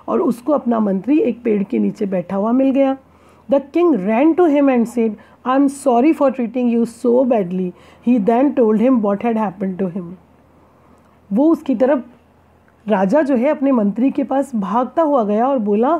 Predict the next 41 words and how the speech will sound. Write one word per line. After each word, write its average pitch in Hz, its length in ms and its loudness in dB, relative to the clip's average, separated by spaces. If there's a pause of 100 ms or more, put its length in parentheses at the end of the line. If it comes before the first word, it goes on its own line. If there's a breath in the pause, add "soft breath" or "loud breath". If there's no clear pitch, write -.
(320 loud breath)
"प्लीज़ 277 220 2
मुझे 226 220 0
माफ़ 202 320 -2
कर 233 180 2
दो 339 340 2 (920 soft breath)
तुमसे 240 380 2
इतना 233 340 -2
बुरा 214 280 0
व्यवहार 202 380 0
करने 190 320 -4
के 185 160 -6
लिए।" 170 280 -6 (960 soft breath)
उसने 254 360 0
फिर, 302 360 -2
राजा 220 380 0
ने 254 140 2
मंत्री 220 420 0
को 277 140 -2
सारी 247 440 -2
बात 226 180 0
बताई 196 340 -2
कि 226 120 -6
उसके 208 240 -6
साथ 220 180 -4 (120)
क्या-क्या 214 300 -2
हुआ। 220 300 -2 (260 loud breath)
उसने 226 280 -2
कहा, 233 220 0
"अगर 214 260 0
मेरी 226 240 2
उंगली 233 280 2
नहीं 226 220 2
कटी 269 260 2
होती 311 360 2 (300 loud breath)
तो 196 60 -2
वो 180 140 -4
लोग 190 180 0
मेरी 196 240 0
बलि 196 280 0
दे 226 140 0
देते।" 226 340 -2